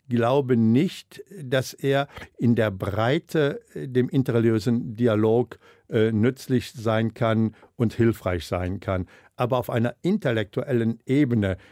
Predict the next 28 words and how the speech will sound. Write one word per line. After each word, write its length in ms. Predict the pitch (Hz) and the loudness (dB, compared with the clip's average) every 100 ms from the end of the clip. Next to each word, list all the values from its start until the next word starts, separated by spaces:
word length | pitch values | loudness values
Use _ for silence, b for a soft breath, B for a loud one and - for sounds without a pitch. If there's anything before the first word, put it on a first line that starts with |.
| b - | b -2
äh, 160 | 117 | -2
in 160 | 120 120 | 0 0
der 140 | 123 | 0
Auseinandersetzung 840 | 127 117 120 160 170 135 151 143 123 | -2 0 -2 -2 -2 -2 -4 0 0
mit 140 | 123 | 2
der 140 | 123 | 0
geistigen 640 | 110 131 190 185 214 170 151 | 0 -2 -2 -4 -4 -2 0
Situation 680 | 139 143 143 - 143 135 | -2 -2 -4 0 2 2
der 160 | 123 117 | 2 0
Zeit 580 | - 107 95 85 - - b b b | -2 0 0 -2 -8 -20 b b b
und 260 | 127 117 - | -4 -2 -2
der 80 | 113 | 0
Bedeutung, 840 | 117 123 143 170 170 156 156 120 | 0 0 0 0 -2 -4 -4 -6
die 360 | 127 135 196 147 | -2 -2 -4 -12
hier 460 | 120 143 143 151 b b | -10 -4 -2 -2 b b
auch 200 | - 123 | -4 -4
der 180 | - 139 | 0 -2
Islam 480 | 117 - 123 156 135 | -2 -2 2 2 2
in 120 | 127 | 0
diesem 280 | 113 104 110 | 0 0 0
Kontext 560 | 113 104 104 101 - - | 0 0 0 -4 -6 -2
haben 400 | 117 131 110 95 b b | 0 0 -2 -4 b b
kann, 380 | - 120 127 170 147 | -4 -2 -2 -4 -8
da 400 | 113 127 165 - - 202 | -2 0 0 -4 -20 -10
ist 200 | 143 - | -10 -2
er 220 | 143 135 - | -2 -2 -2
mit 200 | 123 120 | -2 0
Sicherheit, 800 | 135 135 139 98 104 104 - | -4 -2 -2 0 0 0 -4